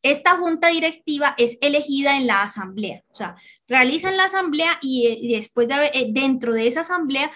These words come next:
pues elige quiénes van a ser los que van a pertenecer a la junta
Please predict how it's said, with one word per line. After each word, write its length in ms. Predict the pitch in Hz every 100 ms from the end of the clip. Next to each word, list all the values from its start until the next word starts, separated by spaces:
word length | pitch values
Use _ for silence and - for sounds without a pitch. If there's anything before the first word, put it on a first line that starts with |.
| - -
pues 200 | - 370
elige 460 | 392 320 311 330 349
quiénes 440 | 254 240 233 269 247
van 160 | 214
a 100 | 240
ser 420 | 269 247 247 - _ _
los 180 | 220 226
que 160 | 220
van 180 | 196 196
a 80 | 208
pertenecer 760 | 269 285 302 311 311 285 294 _ -
a 120 | 254
la 140 | 277
junta 640 | 269 247 226 226 226 240